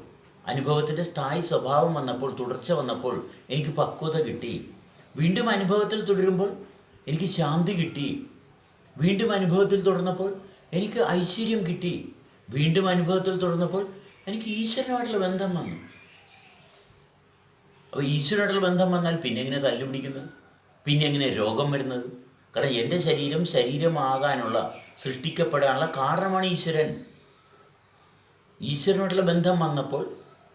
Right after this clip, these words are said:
എനിക്ക് അതിനിപ്പുറത്ത് സർവ്വതുമില്ലേ? അവിടെ എവിടെയാണ് പോരായ്മ? ദാരിദ്ര്യം എങ്ങനെയാണ് ഉണ്ടാകുന്നത്? എങ്ങനെ ദാരിദ്ര്യം, ദുഃഖം, രോഗം ഉണ്ടാകും? കാരണം ഒരു ശരീരം രൂപം കൊള്ളാനുള്ള കാരണം ഈശ്വരൻ. അതാണ്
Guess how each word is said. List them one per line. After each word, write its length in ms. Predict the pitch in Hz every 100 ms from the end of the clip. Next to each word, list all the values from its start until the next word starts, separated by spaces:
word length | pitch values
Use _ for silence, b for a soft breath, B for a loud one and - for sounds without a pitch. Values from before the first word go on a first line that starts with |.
| _ _ -
എനിക്ക് 240 | 104 185
അതിനിപ്പുറത്ത് 460 | 190 196 190 208 247 220
സർവ്വതുമില്ലേ? 600 | 190 214 254 214 92 - - - - _ _ _ _ - -
അവിടെ 160 | 135 214
എവിടെയാണ് 280 | 233 233 220 196
പോരായ്മ? 340 | 202 208 208 175
ദാരിദ്ര്യം 500 | 170 180 185 190 208 196
എങ്ങനെയാണ് 240 | 196 190
ഉണ്ടാകുന്നത്? 400 | 185 180 180 175 - - - - - - _ _ -
എങ്ങനെ 320 | 120 151 202 220 190
ദാരിദ്ര്യം, 480 | 185 180 170 196 175
ദുഃഖം, 260 | 160 - 180 151
രോഗം 260 | 160 165 185
ഉണ്ടാകും? 280 | 170 165 165 - - - - - - - -
കാരണം 180 | 165 180
ഒരു 80 | 170 165
ശരീരം 440 | 147 175 180 190 156
രൂപം 240 | 170 180 180
കൊള്ളാനുള്ള 380 | 170 165 165 170 147
കാരണം 380 | 139 147 160 160 120
ഈശ്വരൻ. 380 | 110 113 110 120 - - - - _ _ - - - - - _ - - -
അതാണ് 220 | 147 233